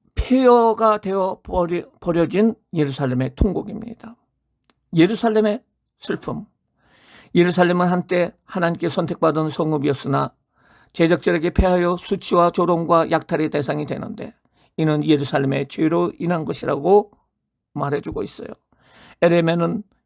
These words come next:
여호와 하나님의 의로우심을 바라보며 원수들의 죄악을 보응해달라는 간구를 하나님께 드립니다. 두 번째, 여호와의 진노와 예루살렘의 탄식.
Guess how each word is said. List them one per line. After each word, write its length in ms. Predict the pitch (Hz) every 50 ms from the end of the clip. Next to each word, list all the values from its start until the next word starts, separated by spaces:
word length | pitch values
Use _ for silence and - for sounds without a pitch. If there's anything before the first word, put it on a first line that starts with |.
| _ -
여호와 300 | 170 170 165 170 165 151
하나님의 560 | 165 175 170 165 170 170 170 170 170 - - _
의로우심을 600 | - 165 165 165 175 165 - - 160 160 160 160
바라보며 640 | - - 160 160 143 143 143 139 139 147 - 143 - - _ _ _ _ _ _ _ _ _ _
원수들의 560 | - 165 170 170 131 - 160 156 170 170 165
죄악을 400 | - - 165 160 151 170 165 147
보응해달라는 880 | - - 165 160 160 156 151 151 151 147 151 151 160 175 208 240 226 - _ _ _ _ _
간구를 720 | - - 131 139 147 147 127 135 123 135 160 190 220 - _ _ _ _ _
하나님께 500 | - - - 135 131 127 131 - 151 156
드립니다. 680 | - 175 165 151 151 - - - 233 - - - - _ _ _ _ _ _ _ _ _ _ _ _ _ _ _ _ _ _ -
두 100 | - 196
번째, 440 | 220 233 190 - 147 131 120 - - _ 175
여호와의 420 | 160 170 180 180 170 170 170 160
진노와 500 | - - 160 156 156 156 156 156 156 - -
예루살렘의 600 | 170 165 160 170 - 185 170 170 170 165 170 175 -
탄식. 400 | - - - 214 208 - -